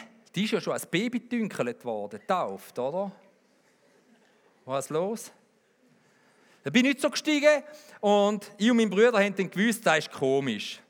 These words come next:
Wir sind dann dort hingegangen an die Taufe. Du, das war noch schräg gewesen. Wir, wo Jesus noch nicht hatten, oder? Wir sind so mit der Hose aufgeredelt, gehabt, tätowiert, oben ohne sind wir gewesen, so.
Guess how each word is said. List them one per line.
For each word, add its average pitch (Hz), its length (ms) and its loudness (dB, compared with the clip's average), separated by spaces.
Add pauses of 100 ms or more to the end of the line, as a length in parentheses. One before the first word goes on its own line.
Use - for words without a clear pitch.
(140)
Wir 156 100 -10
sind 214 260 0
dann 202 100 2
dort 175 180 0
hingegangen 208 600 0
an 180 100 0
die 180 100 -10
Taufe. 180 540 -2
Du, 269 100 -8
das 170 200 -4
war 117 60 -6
noch 107 60 -6
schräg 156 400 -8
gewesen. 113 500 -10 (1000)
Wir, 226 260 6
wo 208 120 2
Jesus 196 420 0
noch 196 200 2
nicht 226 200 -6
hatten, 190 480 0
oder? 143 200 -2
Wir 196 160 0
sind 156 180 -8
so 147 180 -2
mit 139 220 -8
der 123 80 -4
Hose 175 280 0
aufgeredelt, 185 640 -4
gehabt, 180 480 0
tätowiert, 170 640 -2
oben 160 240 -2
ohne 180 260 -2
sind 196 180 -6
wir 190 100 -6
gewesen, 185 280 -10
so. 180 260 -8